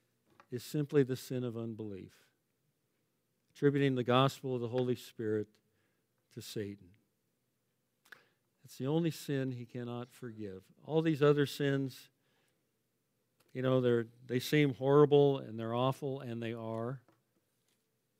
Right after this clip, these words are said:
but they can be forgiven. You know, like in First Corinthians six, "Such were some of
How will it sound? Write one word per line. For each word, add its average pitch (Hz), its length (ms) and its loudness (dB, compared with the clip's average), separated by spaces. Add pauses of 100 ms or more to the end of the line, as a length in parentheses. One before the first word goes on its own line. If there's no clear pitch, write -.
(100)
but 120 120 -14
they 131 120 -2
can 147 380 -2
be 131 140 -4
forgiven. 113 560 -6 (1700)
You 131 100 -10
know, 123 140 -2
like 117 180 0
in 110 80 -8
First 131 320 -4
Corinthians 123 380 -6
six, 117 320 -6
"Such - 480 -8
were 120 280 -6
some 117 540 -10
of 107 180 -12